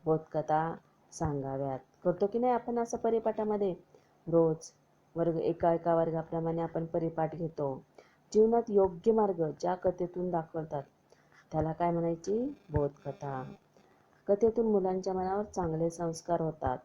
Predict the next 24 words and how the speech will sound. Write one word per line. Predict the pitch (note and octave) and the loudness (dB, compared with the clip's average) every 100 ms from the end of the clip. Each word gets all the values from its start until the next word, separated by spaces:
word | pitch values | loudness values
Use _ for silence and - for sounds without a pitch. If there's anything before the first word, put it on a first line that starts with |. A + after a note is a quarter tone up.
| _ _ _ _ | _ _ _ _
त्याला | D3+ D#3 G3 C#4 | -4 0 0 0
संस्कार | B3 A#3 - G3 | 0 -2 0 -2
कथा | F3 D#3+ D#3 | 0 -4 -6
म्हणतात. | C#3+ C3+ - C#3+ - _ _ _ _ - | -6 -6 -10 -16 -20 _ _ _ _ -20
संस्काराचा | - F#3 F3+ - G#3 G#3 G#3 | -6 -4 -4 0 2 2 2
ठेवा | G3+ F#3 F3 | 0 -2 -2
मुलांजवळ | F3+ E3+ E3+ E3+ F3 F3+ | -2 -2 -2 -2 -2 0
आयुष्यभर | E3 D#3+ - E3+ F#3 | -2 -6 -4 0 0
राहतो. | E3+ D3 B2+ - _ _ _ _ | 0 -6 -12 -16 _ _ _ _
म्हणूनच | D#3+ E3 F3+ G#3 G#3+ | -4 -2 0 -2 -2
शाळा | F#3+ D#3+ D#3+ | -4 0 0
हे | E3 E3+ | 0 -4
असे | D#3+ - | -4 -4
माध्यम | G#3+ G3 D#3+ E3 | -2 -2 -2 -4
आहे, | D#3 D3+ D#3 - _ _ - | -4 -4 -8 -12 _ _ -6
जेथे | D#3+ E3 G3+ | -2 0 0
मुलांच्या | G#3 F#3 D#3+ D#3 D#3+ D#3+ | 0 2 0 -2 -4 -4
सर्वांगीण | D#3+ E3 D#3+ D#3+ E3 F3 A3+ F#3+ - D3+ | -4 -4 -2 0 -2 2 2 2 0 -12
विकासास | D#3 D3+ D3+ E3 D#3+ - - _ - | -4 -4 0 -2 -2 -8 -20 _ -2
योग्य | E3+ E3+ E3 F3 | 4 4 4 0
असे | D#3+ D#3+ | 2 -2
प्रयत्न | D#3 D#3 D3 D#3 E3 | -4 -4 -4 -4 -6
केले | E3 D#3+ C#3+ D#3 G3+ B3 - _ _ - C3+ | -4 -4 -2 -2 -2 -4 -12 _ _ -14 -6
जातात. | C3+ A#2+ C#3 C3+ B2+ | -6 -6 -8 -6 -6